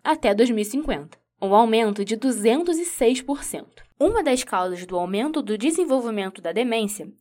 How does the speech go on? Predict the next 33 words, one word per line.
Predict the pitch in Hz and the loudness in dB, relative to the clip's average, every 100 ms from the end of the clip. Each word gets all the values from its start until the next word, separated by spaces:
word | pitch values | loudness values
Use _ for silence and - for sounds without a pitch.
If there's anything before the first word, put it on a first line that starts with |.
| - | 0
é | |
o | 214 | 0
crescimento | 214 294 359 440 339 240 240 | 0 -2 0 0 2 0 2
da | 240 | 2
expectativa | 262 254 247 339 339 - 214 | 2 0 0 0 -2 -2 -2
de | 208 320 | 0 -2
vida. | 320 156 - - _ _ | -2 -6 -8 -16 _ _
Como | - 262 | 2 2
a | 349 | 2
população | 330 262 220 214 196 | 2 4 2 2 -4
vive | 190 220 | -4 -4
mais, | 175 185 170 151 - _ _ | -4 -4 -4 -10 -18 _ _
as | - 214 | 0 2
chances | 214 247 370 359 | 2 -2 0 -2
de | 294 | 0
doenças | 240 214 311 320 | 0 0 0 0
neurológicas | 262 247 208 185 185 202 | 2 4 4 2 0 -6
serem | - 180 180 | -6 -6 -6
desenvolvidas | 175 208 196 175 190 208 160 160 - | -8 -6 -6 -6 -6 -6 -6 -12 -16
são | _ - 214 | _ -2 0
maiores. | 202 262 240 147 - - _ _ _ | 0 0 0 0 -6 -16 _ _ _
Além | 220 262 269 | 2 4 4
disso, | 226 247 - 175 - | 2 -2 -4 -14 -10
o | - | 0
relatório | 220 226 220 226 247 311 | 2 4 2 4 2 2
de | |
comissão | 285 269 240 240 220 | 2 2 0 0 0
Lancet | 196 202 202 165 - | 2 0 -2 -6 -6
apresentou | 202 - 233 220 202 214 196 175 - | -2 2 4 2 2 4 2 0 -6
doze | 202 277 311 320 | 6 6 6 4
fatores | 311 302 226 214 226 | 0 4 2 2 0
de | |
risco | 269 208 214 - 240 | -2 -2 -6 -8 -14